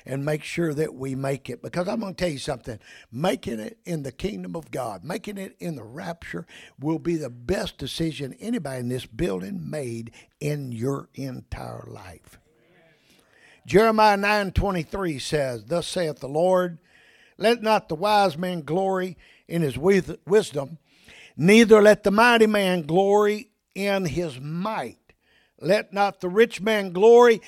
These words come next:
in his riches, but let him that glorieth glory in this, that he understandeth and knoweth me, that I am the Lord, which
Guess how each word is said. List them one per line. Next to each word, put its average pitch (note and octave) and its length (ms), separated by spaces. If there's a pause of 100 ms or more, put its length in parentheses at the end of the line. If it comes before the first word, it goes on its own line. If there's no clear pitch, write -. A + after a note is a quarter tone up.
(160)
in B3 160
his G#3+ 180
riches, A#3 840 (640)
but D3+ 200
let F3+ 260
him G3 460
that F3+ 280
glorieth D#3 800
glory A3 440
in F3+ 400
this, F3+ 680 (640)
that D3 200
he C#3+ 120
understandeth A3+ 840 (180)
and D3+ 380
knoweth G#3+ 460 (120)
me, F3 600 (600)
that C#3 320
I F#3+ 520 (460)
am B2 520 (360)
the D#3 140
Lord, D3 600 (880)
which E3+ 280